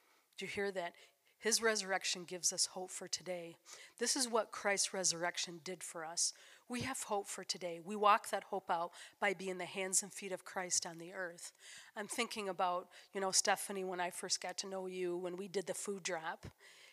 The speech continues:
you know, what that was about. And I just remembered as I got to know you and was so excited that we did it. I love the fact that we're literally giving somebody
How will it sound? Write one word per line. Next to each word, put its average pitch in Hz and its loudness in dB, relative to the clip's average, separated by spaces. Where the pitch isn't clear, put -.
you 196 -2
know, 190 2
what 196 0
that 202 2
was 196 4
about. 180 0
And 226 0
I 214 8
just 190 -2
remembered 185 -6
as 196 -2
I 190 0
got 202 2
to 202 -4
know 185 -2
you 185 -4
and 175 -10
was 196 6
so 233 6
excited 202 4
that 202 4
we 180 -4
did 208 0
it. 185 -6
I 170 -6
love 175 -2
the 170 -10
fact 185 -4
that 226 -4
we're 180 -4
literally 185 0
giving 190 0
somebody 185 0